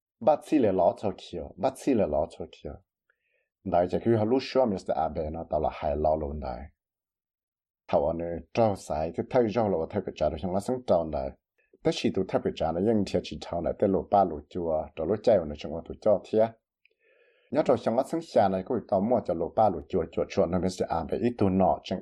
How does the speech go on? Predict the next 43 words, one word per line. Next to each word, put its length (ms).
chăng, 420
nè 180
nè 180
bữa 100
nọ 220
chăng 240
chăng, 200
rồi 200
tao 360
cho 200
thằng 140
nó 60
không 140
cho 160
xia 280
lại. 240
Chỉ 200
ta 140
lên 160
nó 140
là 100
cú 180
chẳng 200
tao 100
mua, 520
tê 140
tao 100
mặn 200
nó 260
chuột 180
chuột 220
gì 160
đó, 140
tê 160
tao 80
mặn 180
vào 200
tứ 140
mua, 500
trâu 320
tê 120
chờ 160
chụp 140